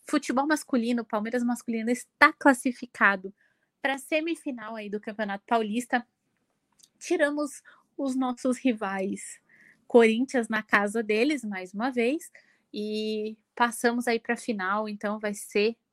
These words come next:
loucura, vai ser aquela coisa doida. Neste exato momento, o São Paulo masculino está vencendo por três a zero o Mirassol, então, por enquanto,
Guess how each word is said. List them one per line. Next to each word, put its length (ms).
loucura, 720
vai 220
ser 440
aquela 260
coisa 220
doida. 240
Neste 260
exato 360
momento, 760
o 140
São 220
Paulo 680
masculino 600
está 500
vencendo 440
por 160
três 240
a 40
zero 200
o 40
Mirassol, 460
então, 160
por 140
enquanto, 440